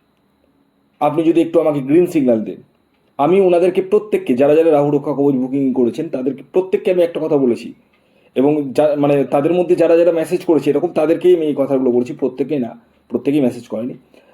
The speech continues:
যারা যারা মেসেজ করেছে এরকম, তাদেরকে আমি বলেছি যে এখন বর্তমানে কিন্তু টিকিট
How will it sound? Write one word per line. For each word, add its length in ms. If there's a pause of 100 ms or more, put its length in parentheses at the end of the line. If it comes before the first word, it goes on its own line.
(120)
যারা 220
যারা 140
মেসেজ 320
করেছে 300
এরকম, 320
তাদেরকে 340
আমি 140
বলেছি 380
যে 120 (260)
এখন 320 (560)
বর্তমানে 440
কিন্তু 260
টিকিট 220